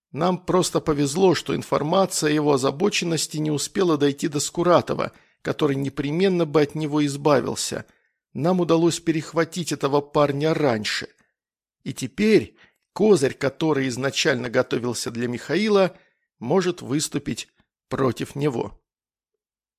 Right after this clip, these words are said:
«Как-то ты похудел», произнес я, глядя на Гречихина. «Мы сидели в моем кабинете, где на днях завершили ремонт». Почти всю площадь узорчатых виниловых обоев закрывали добротные деревянные шкафы.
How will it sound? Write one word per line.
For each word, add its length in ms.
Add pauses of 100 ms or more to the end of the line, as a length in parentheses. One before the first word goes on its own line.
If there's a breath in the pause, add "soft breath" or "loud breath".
(520)
«Как-то 360
ты 160
похудел», 640 (240)
произнес 520
я, 160
глядя 360
на 120
Гречихина. 760 (480)
«Мы 140
сидели 340
в 80
моем 240
кабинете, 600
где 160
на 120
днях 320
завершили 540
ремонт». 580 (460)
Почти 320
всю 180
площадь 480
узорчатых 680
виниловых 540
обоев 440 (320 soft breath)
закрывали 560
добротные 640
деревянные 580
шкафы. 640